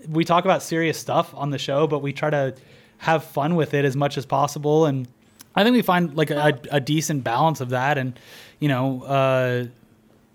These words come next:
people seem to enjoy it, and we get less and less comments, you know, of telling us what we should report on, and more of just, like, you know, people reach out and they're like, "Hey, like, I d-, you know, I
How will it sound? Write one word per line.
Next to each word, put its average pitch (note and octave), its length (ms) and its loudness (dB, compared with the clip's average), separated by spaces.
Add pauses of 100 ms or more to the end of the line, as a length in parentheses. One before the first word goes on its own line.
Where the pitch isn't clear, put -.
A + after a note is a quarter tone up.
people C#3+ 240 -2
seem C#3+ 220 -2
to C3+ 280 0
enjoy C3+ 460 0
it, E3+ 260 2
and C3+ 300 -2
we C#3 160 0
get C#3 220 0 (480)
less C#3 260 -2
and D3 120 -2
less C#3 240 0
comments, C#3 580 -4 (100)
you C#3 240 -6
know, A#2+ 240 -4
of A#2 240 -8
telling C3 320 -6
us B2 180 -6 (140)
what B2+ 220 -4
we C3+ 100 -4
should C3+ 140 -8
report B2 280 -4
on, C3 380 -4
and B2+ 160 -6
more B2+ 300 -2
of B2 100 -4
just, B2 240 -8
like, B2+ 140 -6 (760)
you G3+ 80 0
know, D3+ 100 2
people C#3 240 -2
reach C3+ 180 -2
out C3 120 -2
and C3+ 100 -6
they're C3 60 -4
like, B2+ 120 -4
"Hey, F3+ 240 4
like, C3+ 160 -2
I C#3 140 0
d-, D3 180 -6
you D3 200 -8
know, A#2+ 160 -6
I C3 340 0